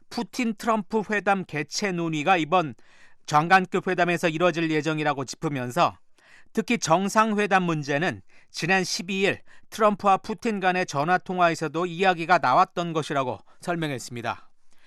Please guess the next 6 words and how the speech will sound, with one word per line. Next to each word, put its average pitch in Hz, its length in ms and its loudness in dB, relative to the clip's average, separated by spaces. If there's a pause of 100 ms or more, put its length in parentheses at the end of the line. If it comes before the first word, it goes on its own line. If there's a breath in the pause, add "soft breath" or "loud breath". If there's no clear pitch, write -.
(280 soft breath)
이와 170 220 6
관련해 175 340 4
도널드 190 380 0
트럼프 185 360 0
미국 170 280 -4
대통령은 165 720 -4